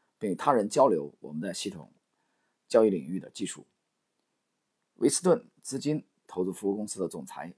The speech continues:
布鲁斯·泰瑞是理查德·邓奇恩的弟子，他毫不犹豫地驳斥了，毫不犹豫地驳斥了趋势跟踪不适用于股票的观点。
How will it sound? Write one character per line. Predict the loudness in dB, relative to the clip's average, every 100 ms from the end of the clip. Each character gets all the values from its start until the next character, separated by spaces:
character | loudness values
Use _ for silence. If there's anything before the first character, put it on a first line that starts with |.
| -4
布 | -2
鲁 |
斯· | -2 -4
泰 | -4 -4
瑞 | -4 -10 _
是 | -14 -8 -8 -4
理 | -4
查 | -2
德· | -2
邓 | 2 0
奇 | 0
恩 | -2
的 | -2
弟 | -4 -6
子， | -6 _ _ _ _ _ -12
他 |
毫 | 4 8
不 | 10
犹 | 8
豫 | 6
地 | 0
驳 | -2 -2
斥 | -2
了， | -8 -10 _ _ _ _ _ _ _
毫 | -2 6
不 |
犹 | 10 10
豫 | 10
地 | 4 -2 4
驳 | 4
斥 | 6 2
了 | 0 -2
趋 | -6 -6
势 |
跟 | -4
踪 | -6 -8 -14 _
不 | -6
适 | 0 2
用 | 2
于 | 0
股 | -4 -12
票 | -12
的 | -8
观 | -6 -6
点。 | -10